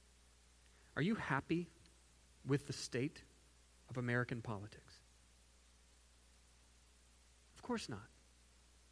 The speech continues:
It, no matter where you fall on the political spectrum, no matter who you think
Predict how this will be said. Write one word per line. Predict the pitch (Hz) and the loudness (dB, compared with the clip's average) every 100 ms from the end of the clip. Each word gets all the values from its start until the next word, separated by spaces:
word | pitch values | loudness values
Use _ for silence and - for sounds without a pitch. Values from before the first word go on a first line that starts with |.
| - - - - - - - - - - - - - - - - - - - | -20 -20 -20 -20 -20 -20 -20 -20 -20 -20 -20 -20 -20 -20 -20 -20 -20 -18 -8
It, | - - - - - - - - - - - - - - - | -8 -8 -20 -20 -20 -20 -20 -20 -20 -20 -20 -20 -20 -20 -6
no | 175 | 0
matter | 196 247 214 | 8 8 10
where | 160 202 | 10 8
you | 180 160 | 6 2
fall | - 175 143 120 | 4 6 6 4
on | 127 | -2
the | |
political | 123 147 135 131 | 0 0 0 -2
spectrum, | - 156 147 107 107 | -2 0 0 -4 -4
no | 131 | 6
matter | 180 165 - - - | 8 8 6 -10 2
who | 208 208 | 4 4
you | 147 170 226 | 4 4 6
think | 214 - 196 123 | 4 4 2 2